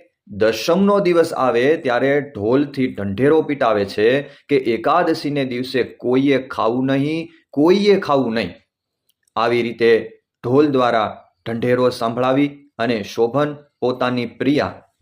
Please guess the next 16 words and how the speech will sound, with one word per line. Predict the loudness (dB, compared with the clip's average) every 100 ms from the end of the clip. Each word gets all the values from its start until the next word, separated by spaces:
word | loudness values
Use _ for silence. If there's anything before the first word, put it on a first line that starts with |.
| _
ચંદ્રભાગાને | -4 0 0 0 0 -2 -2 -4
કહેવા | -4 0 2 2
લાગ્યો | 0 -2 -6 -8 -14 _ _ _ _ _ _ -4
કે, | 0
"હે | 0
ચંદ્રભાગા, | 2 0 2 2 2 2 0 -4 -16 _ _ _ _ -20
જે | 0 4 4
કરવા | 4 2 2 2
વડે | 4 4 2 -2 _ -10
મારું | -4 0 2 2 2
જીવિત | 0 -2 0 0 -2 -20 _ _ _ _
સારી | -6 -2 2 2
રીતે | 0 0 0
નાશ | 0 -2 -4 -4
ન | -2 -2
પામે, | -2 -2 -2 -4 -6